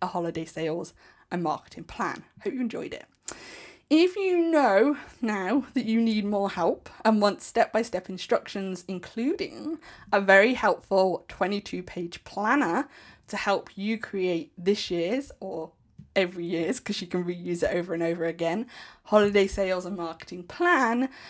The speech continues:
then I invite you to check out my Christmas sales success course, which literally walks you through how to create your own holiday sales and marketing plan. This isn't just a how to do it, like, what I have described to you today is what to do.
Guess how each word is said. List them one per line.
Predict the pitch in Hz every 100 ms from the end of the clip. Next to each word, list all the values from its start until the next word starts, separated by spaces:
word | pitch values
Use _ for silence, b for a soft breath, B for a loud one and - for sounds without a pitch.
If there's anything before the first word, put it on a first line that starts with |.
| B B
then | 226 247
I | 247
invite | 262 254 233 233
you | 254
to | -
check | 233 -
out | 196 196
my | 185 180
Christmas | - 190 - 214
sales | - 180 170 165
success | - - - - - -
course, | - - - - - -
which | 185 -
literally | 208 269 381 - 220 208 202 -
walks | 185 190 277 - -
you | 320
through | 320 208 185 180
how | - 180
to | 208 -
create | 285 208 196 -
your | 165 -
own | 196 214 226 233 B B
holiday | - 220 208 208 202
sales | - 185 180 180
and | - 170
marketing | 165 175 - - 160
plan. | - - 262 262 262 B B B
This | 226 240
isn't | 254 254
just | 220 -
a | 190
how | 185 202 196
to | 196
do | 180 196
it, | 233
like, | 196 - -
what | 202 214
I | 196
have | 208 208
described | 196 - - 185 180 -
to |
you | 180
today | 175 185 180 - 220 226 170 165
is | 170 175 -
what | 185 180 -
to | - 175
do. | 170 151 196